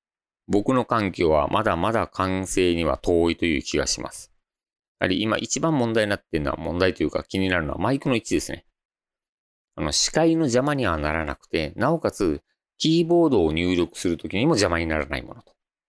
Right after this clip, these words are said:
位置という考えて、で、机の方の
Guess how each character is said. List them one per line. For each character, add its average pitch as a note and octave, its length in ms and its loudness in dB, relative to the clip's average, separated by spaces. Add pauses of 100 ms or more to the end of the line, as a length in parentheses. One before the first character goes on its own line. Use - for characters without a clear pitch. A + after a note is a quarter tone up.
(120)
位 - 80 -2
置 - 200 -4
と F#2 80 2
い D#2+ 140 4
う D2 60 0
考 - 140 -2 (200)
え C#2+ 100 -2
て、 A#2 220 -6 (320)
で、 G3 240 0 (320)
机 B2+ 400 2
の A2+ 120 2
方 G2 380 2
の B2 240 0